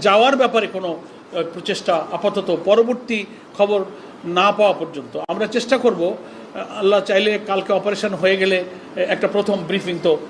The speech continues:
ইনশাআল্লাহ আমাদের পক্ষ থেকে করা হবে ওনার চিকিৎসার সর্বশেষ খবর, সেটা আপনারা সময় মতো জানতে পারবেন। সেজন্য আমরা, আহ, আহ, আজকের এই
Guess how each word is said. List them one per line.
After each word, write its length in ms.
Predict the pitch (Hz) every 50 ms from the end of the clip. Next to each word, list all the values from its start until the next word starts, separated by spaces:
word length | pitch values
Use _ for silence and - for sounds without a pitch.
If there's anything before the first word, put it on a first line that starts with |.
| - - -
ইনশাআল্লাহ 340 | 147 - - 180 175 170 165
আমাদের 180 | 165 160 156 -
পক্ষ 180 | 160 147 - 165
থেকে 160 | 156 151 151 -
করা 180 | 175 180 196 -
হবে 240 | 147 143 135 127 123 - - - - - - -
ওনার 180 | - 151 156 143 147
চিকিৎসার 360 | - 165 156 151 - - 151
সর্বশেষ 440 | - 151 151 147 143 - - 139 - -
খবর, 200 | - 160 185 220 226 - - - - - - - - - - -
সেটা 260 | 151 - 226 208 226 208
আপনারা 220 | 202 202 208 196
সময় 260 | 190 - 202 190 180
মতো 180 | 180 165 160 175
জানতে 280 | 170 175 160 160 180
পারবেন। 340 | 175 185 185 185 214 233 262 - - - - - - - - -
সেজন্য 400 | - 208 196 202 214 214 214 214
আমরা, 320 | 202 202 202 214 214 208
আহ, 100 | 208 208
আহ, 760 | 208 214 202 190 185 185 180 180 185 - 185 180 180 185 190
আজকের 280 | 180 - - - 208 202
এই 220 | 196 196 190 190